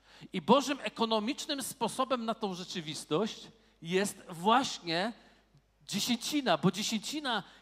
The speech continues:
nie dość, że błogosławi i, i, i przynosi po prostu taką Bożą ekonomię do życia indywidualnego człowieka,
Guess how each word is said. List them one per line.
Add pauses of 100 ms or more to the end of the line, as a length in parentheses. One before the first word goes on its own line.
nie
dość,
że (280)
błogosławi (200)
i, (140)
i,
i
przynosi
po
prostu
taką
Bożą
ekonomię
do
życia
indywidualnego
człowieka,